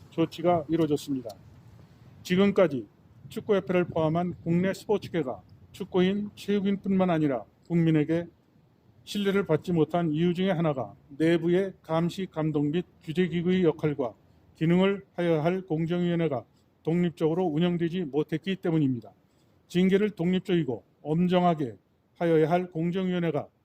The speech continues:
임명권자인 눈치를 보지 않고 제대로 역할을 한다면 정관과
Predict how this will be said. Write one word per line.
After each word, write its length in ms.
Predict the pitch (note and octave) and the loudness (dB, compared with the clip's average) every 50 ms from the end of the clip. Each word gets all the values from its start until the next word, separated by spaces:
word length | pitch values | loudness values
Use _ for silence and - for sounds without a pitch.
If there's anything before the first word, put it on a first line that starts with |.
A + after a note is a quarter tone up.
| _ - | _ -6
임명권자인 800 | D#3 E3 E3+ E3 E3+ D#3+ D#3 F3 D#3+ D#3 D3+ D#3+ E3+ F3+ E3+ C#3 | -4 -2 -2 0 -2 -2 -2 -2 -2 0 0 -2 -2 -4 -4 -6
눈치를 340 | D3 E3 D#3 - E3+ F#3 F#3+ | -6 -6 -6 -4 -2 -2 0
보지 240 | E3+ F3 D#3 E3 E3+ | 0 -2 0 0 0
않고 340 | D#3 D3+ - - A#2+ A2 - _ _ _ _ _ _ _ | 0 0 -2 -4 -6 -8 -8 _ _ _ _ _ _ _
제대로 480 | - D3 D#3+ E3 F#3 F#3+ G3+ G3 E3 C#3+ | -2 0 2 4 4 4 4 2 0 0
역할을 800 | C#3+ D3 - _ - - F3 F3+ F3 E3+ F#3+ G3+ G#3 G#3 F#3+ - _ _ _ | 0 -2 -2 _ -2 2 2 2 4 2 2 0 0 0 -4 -10 _ _ _
한다면 500 | - G3+ G3+ F#3+ F3 D3+ C3+ G#2 G2 G2 _ _ _ _ _ _ _ | -8 -4 -2 0 0 0 -2 -4 -6 -14 _ _ _ _ _ _ _
정관과 760 | - D#3+ D#3 D#3+ D#3+ D#3 D#3 D#3 D#3 C#3+ D#3+ E3+ E3+ E3+ E3 | 0 2 2 4 4 2 2 2 2 2 2 0 0 0 -4